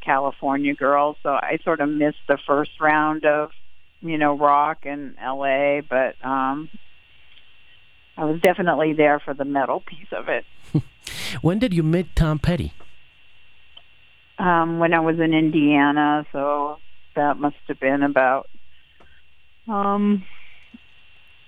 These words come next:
Speaker 1: well, I graduated in seventy-six, and I think I met him, like, uh, like,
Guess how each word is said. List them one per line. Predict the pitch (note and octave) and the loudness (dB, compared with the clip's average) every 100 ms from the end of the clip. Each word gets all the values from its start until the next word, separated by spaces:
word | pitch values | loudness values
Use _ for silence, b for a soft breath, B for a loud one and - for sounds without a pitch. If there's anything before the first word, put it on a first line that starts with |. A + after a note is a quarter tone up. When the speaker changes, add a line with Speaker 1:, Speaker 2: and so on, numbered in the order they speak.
| - - | -10 2
Speaker 1:
well, | F3+ | 4
I | E3+ | 4
graduated | G3 F#3 F#3+ F#3 F3 E3 D#3+ | 4 4 4 2 4 2 0
in | D#3+ D#3+ | -2 0
seventy-six, | E3+ D#3+ D#3+ D#3 D3 - D#3 D3+ D3 - | 2 2 0 -10 -12 -4 0 0 -2 -6
and | D3 C#3+ | 0 0
I | |
think | D3 D#3+ D#3 | 0 0 2
I | C#3 | 2
met | C#3+ C#3 C3 - | 2 0 0 -4
him, | D3+ C#3 C#3 C#3 C3+ - - - - - | 0 2 2 -2 -10 -14 -16 -20 -20 -8
like, | C#3 C3+ - - - - | -4 -4 -6 -16 -20 -4
uh, | B2+ A#2+ A2 G2+ C#2+ F#3+ G3 - b b b b b b b - - - - - | 2 2 2 0 -2 -4 -6 -10 b b b b b b b -20 -20 -20 -20 -14
like, | D3+ C3+ C3 | -6 -2 -2